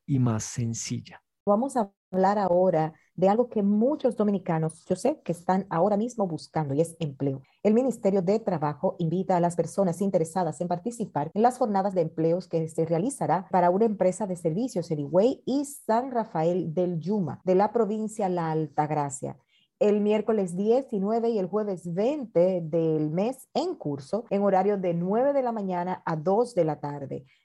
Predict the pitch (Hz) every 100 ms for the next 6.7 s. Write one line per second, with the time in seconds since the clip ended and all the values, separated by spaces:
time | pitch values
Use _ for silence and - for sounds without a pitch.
0 | _ 190 190 190 202 190 185 190 214 208
1 | 208 208 196 170 165 214 226 285 277 196
2 | 160 156 170 180 165 175 175 190 220 170
3 | 156 160 175 175 165 165 170 180 190 220
4 | 240 214 175 160 139 165 208 - 247 254
5 | 240 240 233 233 208 185 170 165 185 185
6 | 202 196 180 160 175 180